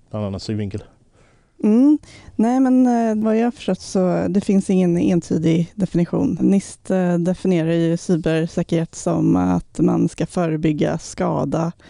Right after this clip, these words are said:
Speaker 2: eh, man ska skydda systemen, man ska kunna återställa systemen också i händelse av en, eh, incident då.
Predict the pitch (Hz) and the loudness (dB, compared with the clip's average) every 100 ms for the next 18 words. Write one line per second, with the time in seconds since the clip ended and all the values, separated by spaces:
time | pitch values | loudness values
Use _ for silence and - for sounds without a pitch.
0 | - - - _ 170 170 170 - 170 165 | -20 -20 -20 _ -2 0 0 0 0 0
1 | 180 - 185 147 165 160 - 180 - 165 | -2 0 0 0 -2 -2 -4 -6 -2 -2
2 | 156 165 190 170 175 165 156 - - 165 | 0 2 0 0 0 0 0 -2 -4 -4
3 | - - - - _ - 170 170 175 - | -4 -6 -14 -20 _ 0 0 0 -2 -2
4 | 165 - 151 147 156 180 185 - - - | -6 -4 -4 0 0 -2 -6 -10 -4 0
5 | - - - - - - - 185 175 - | 0 0 -4 -10 -6 -4 -2 -2 -2 -2
6 | - - - - - - - - - _ | -6 -6 -4 -2 -2 -2 -2 -4 -8 _
7 | _ _ _ - 170 160 160 - 160 - | _ _ _ -6 -2 -2 -2 0 -2 -2
8 | - 175 170 175 - - | -4 -2 0 -2 -4 -8